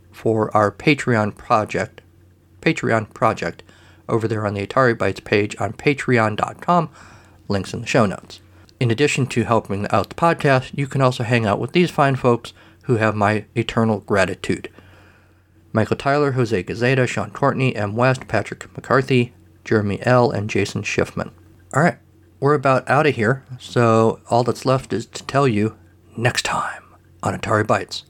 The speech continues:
Sadly, Intar-, Intellivision month comes to an end next week.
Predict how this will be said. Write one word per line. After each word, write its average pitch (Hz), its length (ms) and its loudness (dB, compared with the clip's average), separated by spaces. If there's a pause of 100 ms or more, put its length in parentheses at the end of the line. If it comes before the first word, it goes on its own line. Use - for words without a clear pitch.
(140)
Sadly, 131 680 -2
Intar-, 147 400 0
Intellivision 120 680 0
month 113 320 -2
comes 123 280 0
to 139 140 2
an 131 120 0
end 104 280 0 (100)
next - 260 -4
week. 98 300 -4